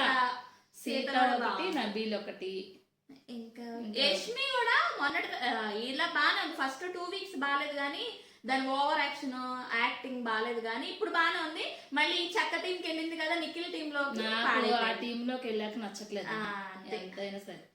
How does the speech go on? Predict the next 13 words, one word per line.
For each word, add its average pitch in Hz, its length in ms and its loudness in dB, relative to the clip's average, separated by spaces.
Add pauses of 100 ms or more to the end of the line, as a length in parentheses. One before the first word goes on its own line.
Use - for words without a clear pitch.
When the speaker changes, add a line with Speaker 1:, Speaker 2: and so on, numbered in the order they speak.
(300)
Speaker 1:
ఆపోజిట్ 214 560 -4
గా 208 100 -4
ఉంటేనే 190 360 -6
బాగుంది. 160 500 -12 (180)
Speaker 2:
అవును, 208 280 -8 (640)
ఆ 226 80 -4
ప్రేరణ 262 460 -2
అదిను 285 480 -4 (120)
యష్మి 269 460 -4
కాంబినేషన్ 247 580 -4
బాగుంది 196 440 -6
Speaker 1:
మ్మ్. 208 140 -8
Speaker 2:
వాళ్ళిద్దరిది. 202 540 -4